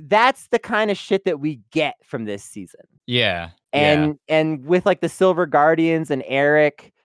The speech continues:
Speaker 1: um, we get a lot of that, but also with the Time Rangers, we get a lot of that too. Um, their bosses aren't telling them everything. <laughs> You know, like, that's a, that's a big common theme this season,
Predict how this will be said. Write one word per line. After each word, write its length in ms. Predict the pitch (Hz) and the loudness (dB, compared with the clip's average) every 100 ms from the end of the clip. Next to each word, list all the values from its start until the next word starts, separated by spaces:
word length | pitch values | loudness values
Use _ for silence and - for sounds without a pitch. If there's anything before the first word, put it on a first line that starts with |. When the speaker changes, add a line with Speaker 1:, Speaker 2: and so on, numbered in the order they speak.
| _ _ _ - | _ _ _ -2
Speaker 1:
um, 220 | 143 147 | 0 2
we 100 | 151 | 0
get 160 | 156 151 | 0 0
a 60 | |
lot 260 | 147 151 156 | 4 2 2
of 120 | 139 | 0
that, 220 | 160 160 - | -2 -2 0
but 160 | 175 | 0
also 640 | - 190 285 277 220 190 185 | 2 4 4 2 2 2 2
with 300 | 175 196 202 | -2 -6 -4
the 80 | 214 | -14
Time 560 | - 233 285 294 254 | -4 0 0 0 -4
Rangers, 460 | 175 160 151 139 131 | -4 -2 -2 -4 -4
we 80 | 147 | -2
get 160 | 147 | -2
a 40 | 143 | 0
lot 220 | 135 135 | 2 2
of 60 | 135 | 4
that 240 | 139 143 | 2 2
too. 460 | - 254 262 117 - _ _ _ - | 0 -2 0 -2 -4 _ _ _ -4
Um, 400 | 143 151 147 147 - | 2 2 2 -2 -2
their 180 | 185 233 | 0 0
bosses 760 | 185 185 269 - 196 220 214 - _ - | 2 2 2 0 -2 -4 -6 -20 _ -2
aren't 260 | 165 302 | 2 2
telling 400 | - - 262 403 | 2 2 4 6
them 180 | 160 131 | 6 6
everything. 720 | 127 113 120 - 101 65 69 _ _ | 4 2 -2 -4 -12 -12 -20 _ _
<laughs> 260 | - - 190 | -2 -2 0
You 160 | 247 226 | -2 2
know, 360 | 196 208 269 240 | 4 6 6 6
like, 240 | 208 - _ _ _ | 4 4 _ _ _
that's 240 | - 202 262 | 4 4 4
a, 120 | 302 | 0
that's 240 | 135 196 330 | 2 2 4
a 60 | 311 | 0
big 600 | 202 208 240 254 254 233 - _ _ _ _ | 0 2 4 4 0 -6 -16 _ _ _ _
common 480 | - 190 226 220 208 | 0 4 6 4 2
theme 500 | - 202 233 262 202 | 0 0 2 4 4
this 180 | 165 156 | 2 0
season, 720 | - 147 139 107 69 - | -4 -6 -6 -8 -14 -16